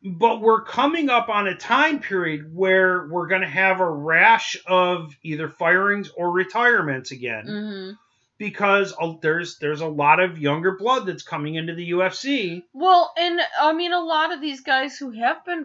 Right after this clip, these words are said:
Speaker 2: fighting for the last ten years, I mean, that takes a toll on you. Like, not just
Speaker 1: Oh, yeah.
Speaker 2: physically, but mentally. And, I mean, there comes a point where, like,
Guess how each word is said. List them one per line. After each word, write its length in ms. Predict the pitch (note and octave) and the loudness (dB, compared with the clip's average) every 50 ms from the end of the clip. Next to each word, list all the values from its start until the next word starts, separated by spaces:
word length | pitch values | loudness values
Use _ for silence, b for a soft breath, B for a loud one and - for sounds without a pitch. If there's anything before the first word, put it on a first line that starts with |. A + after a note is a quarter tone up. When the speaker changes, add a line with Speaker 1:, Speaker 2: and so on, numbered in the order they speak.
| - - | -10 -6
Speaker 2:
fighting 400 | - F#3+ F3+ F3 E3+ F3+ F3 F3+ | -4 -4 -4 -4 -6 -8 -10 -10
for 140 | _ - F#3+ | _ -10 -8
the 80 | F#3 | -4
last 400 | F3 F3 F3 F3 F#3 F#3 - - | -2 0 0 0 0 -2 -8 -14
ten 260 | - G#3 F#3+ G3 G3 | -10 -8 -8 -8 -8
years, 460 | G3 F#3+ G3 G#3+ A#3 C4 C4 C4 - - | -8 -8 -8 -8 -8 -8 -10 -14 -12 -8
I 60 | - A#3+ | -6 -6
mean, 360 | B3 B3+ C4 B3+ A#3+ A#3 A#3 _ _ _ _ _ _ _ _ - | -4 -4 -6 -6 -8 -8 -12 _ _ _ _ _ _ _ _ -6
that 200 | - D4+ D#4+ D#4+ | -4 -4 -4 -4
takes 260 | - G4 F#4 F#4 - | -8 -10 -10 -10 -10
a 80 | G#3+ F#3+ | -10 -12
toll 460 | - - - - F#3+ G2 A#2+ C#3+ - | -12 -12 -10 -8 -6 -6 -4 -4 -4
on 280 | - D3 D3+ D#3+ D#3+ D3+ | -2 -2 -2 -4 -6 -10
you. 180 | D3 C#3+ C#3 | -14 -14 -14
Like, 340 | D#3+ E3 F3 E3+ E3+ E3 _ - | -10 -6 -6 -6 -6 -6 _ -4
not 280 | G3 G#3 A3+ C4+ D4 | 0 0 0 0 -2
just 120 | - E4 C#4+ | -4 -2 0
Speaker 1:
Oh, 140 | G#3 G#3+ F#3 | 2 2 4
yeah. 260 | - G3+ A3 B3+ B3 | 4 4 6 6 6
Speaker 2:
physically, 280 | G3 D3 C#3 G#3 G3+ G#3 | 4 4 0 -6 -6 -6
but 220 | F3+ G#3 G3+ E3 | -6 -8 -10 -8
mentally. 720 | F#3 G3 F#3+ F#3 F#3+ G3+ - G#3 F#3 F#3 F#3 F3+ G3 G#3 G#3 | -6 -4 -4 -4 -4 -8 -12 -10 -8 -8 -6 -6 -6 -6 -4
And, 220 | G3 F3+ F3 E3+ E3+ b b b b b b b b | -6 -6 -8 -10 -14 b b b b b b b b
I 120 | - A3 A#3 | -4 -2 -2
mean, 320 | A#3 A#3 A#3 - - A3 | -2 -4 -4 -4 -4 -6
there 100 | B3 A#3+ | -6 -6
comes 300 | A#3+ - E4 E4 E4 D4+ | -6 -4 -4 -4 -4 -4
a 80 | C#4 - | -8 -8
point 360 | - - C#4+ C4+ C4 A3 - | -10 -12 -10 -10 -10 -10 -10
where, 180 | F#3 G#3+ A3 | -6 -6 -4
like, 340 | G3 G3 F#3+ F#3 F3 - _ | -2 -2 -2 -2 -4 -6 _